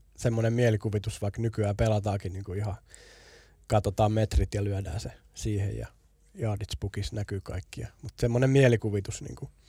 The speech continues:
mielikuvitus siihen pelaamiseen, että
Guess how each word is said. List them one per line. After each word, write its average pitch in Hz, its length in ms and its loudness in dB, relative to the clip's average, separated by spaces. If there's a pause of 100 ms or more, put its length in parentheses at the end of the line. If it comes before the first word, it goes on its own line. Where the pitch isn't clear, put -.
(1000)
mielikuvitus 110 760 4
siihen 101 240 -2
pelaamiseen, 101 640 0
että - 220 -10